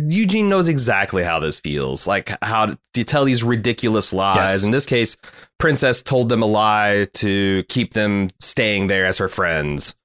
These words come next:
Speaker 1: Um, Eugene told the lie that he had the C I A cure of the vaccine that he had to get to Washington, right? Um, he knows, he, he, he exactly feels, knows how this feel.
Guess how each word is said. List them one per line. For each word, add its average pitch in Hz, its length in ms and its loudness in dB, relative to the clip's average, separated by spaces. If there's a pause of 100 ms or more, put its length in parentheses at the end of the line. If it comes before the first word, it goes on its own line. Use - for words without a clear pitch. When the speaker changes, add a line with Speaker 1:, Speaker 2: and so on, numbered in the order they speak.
(460)
Speaker 1:
Um, 95 380 0
Eugene 120 580 0
told 113 280 0
the 107 60 0
lie 104 420 2
that 95 80 0
he 101 400 0
had 98 380 0
the 92 140 0
C 107 280 0
I 101 160 2
A 95 320 0
cure 101 380 0
of 90 80 -4
the 98 100 -4
vaccine 98 600 -2
that 95 60 0
he 98 80 0
had 95 140 0
to 92 60 -2
get 95 160 -2
to 98 80 0
Washington, 87 640 -2
right? 87 380 -2 (420)
Um, 98 460 0 (480)
he 202 220 -2
knows, 139 580 0
he, 165 360 -4
he, 170 260 -2
he 180 240 -2
exactly 123 500 -2
feels, 78 640 -2
knows 95 200 0
how 92 100 0
this 82 160 -2
feel. 76 440 -4